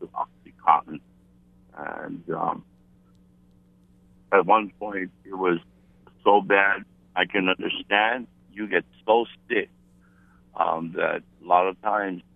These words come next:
even with the pain that I had, which was my, I, I injured my knee years ago, and I needed to get surgery on it. And, um, because of my job, I couldn't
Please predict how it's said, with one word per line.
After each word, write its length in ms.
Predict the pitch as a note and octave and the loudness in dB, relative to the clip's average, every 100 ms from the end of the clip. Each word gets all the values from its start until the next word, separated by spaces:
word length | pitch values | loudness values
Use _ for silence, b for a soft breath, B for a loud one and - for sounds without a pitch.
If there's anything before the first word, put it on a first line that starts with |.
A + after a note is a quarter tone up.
| - | -12
even 320 | F#2+ G2+ G2+ | -4 -2 -2
with 160 | G2 | -4
the 80 | - | -6
pain 400 | E2+ F#2+ F#2+ G2 | -8 -2 0 2
that 160 | E2+ E2 | 2 4
I 220 | F2 G#2+ F#2+ | 4 4 0
had, 340 | E2+ E2 D2+ - - | 0 -2 -6 -14 -20
which 180 | E2+ D#2 F#2 | -18 -6 -2
was 120 | E2 | 0
my, 300 | E2+ E2+ F2 E2 - | 4 4 2 -2 -4
I, 120 | E2+ E2+ _ _ - | -4 -4 _ _ -6
I 140 | F2 | -2
injured 400 | G2 G#2+ F#2 F2+ | 0 0 -2 0
my 160 | E2 F2 | 0 0
knee 500 | F#2+ A2 G#2 F2 - _ _ _ - _ _ _ - | 0 0 0 -2 -6 _ _ _ -20 _ _ _ -4
years 320 | A2 A#2+ F2+ | 2 4 2
ago, 340 | F2+ E2+ D2+ - _ _ _ b b b - | 0 2 0 -4 _ _ _ b b b -6
and 120 | D#2+ | 2
I 80 | E2+ | 4
needed 340 | F2+ G2 F2+ - - | 4 2 2 0 -4
to 380 | - E2 - A2+ F#3+ - | -4 -2 -2 -4 2 6
get 160 | G#2 - - | 6 4 0
surgery 500 | G#2+ G#2+ G#2+ F#2+ E2 | 4 4 4 -2 -2
on 180 | D#2+ E2 | -2 -4
it. 100 | - - _ _ b b b b b b _ _ _ - | -6 -16 _ _ b b b b b b _ _ _ -2
And, 380 | F2 E2+ D#2+ F2 | 2 2 2 4
um, 440 | E2 E2+ E2 E2 _ | 6 6 4 -2 _
because 280 | F2 - A#2 G2 | -14 -8 -4 -2
of 100 | F#2+ | 2
my 200 | F#2 F2 | 2 2
job, 520 | E2+ G#2+ A#2 F#2+ F2 _ _ _ _ _ | 4 6 6 4 -2 _ _ _ _ _
I 80 | G2 - - | -12 -12 -12
couldn't 340 | B2 A2 F#2+ | -10 -8 -10